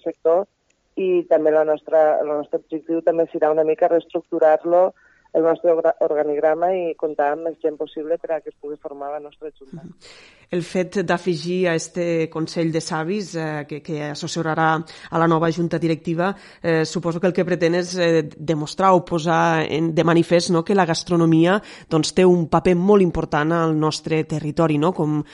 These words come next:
Speaker 2: com a valor afegit per atraure, per atraure visitants.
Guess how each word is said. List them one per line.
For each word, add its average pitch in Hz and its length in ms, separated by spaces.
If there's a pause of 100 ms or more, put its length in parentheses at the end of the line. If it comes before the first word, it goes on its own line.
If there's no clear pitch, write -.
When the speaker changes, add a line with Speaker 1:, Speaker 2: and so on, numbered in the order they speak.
(220)
Speaker 2:
com 156 180
a - 20
valor 156 240
afegit 165 540
per 160 160
atraure, 147 580 (380)
per 170 100
atraure 180 260
visitants. 143 600